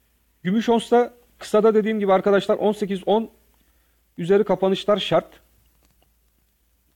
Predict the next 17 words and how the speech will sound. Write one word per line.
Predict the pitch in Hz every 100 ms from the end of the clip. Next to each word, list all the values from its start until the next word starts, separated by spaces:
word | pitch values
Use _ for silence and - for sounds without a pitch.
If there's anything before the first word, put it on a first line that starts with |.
| _ _ _ _ _ _ _ _ _ _ _ _ _ _ _ _ -
Evet, | 139
şuradaki | - 170 180 180
on | 185
sekiz | 190 175 175
on | - 190 196 _
üzeri | 160 160 170
kapanışlar | 175 175 175 - 196
şart. | - 170 180 _ _ _ _ _ _ _ _ _ _ _ _ _ _ _ _ _ _ _ _ _ _ _ _ _ _ _ _ _ _ _ _ _ _ _ _ _ _ -
Bu | 196 214
on |
sekiz | 226 220 208
on | 220 220
üzeri | 185 190 196
kapanışlar | 202 190 202 196 220
gümüş | 214 165 196 196
onsun, | 196 220 220 _
e, | 151 151 160 160 160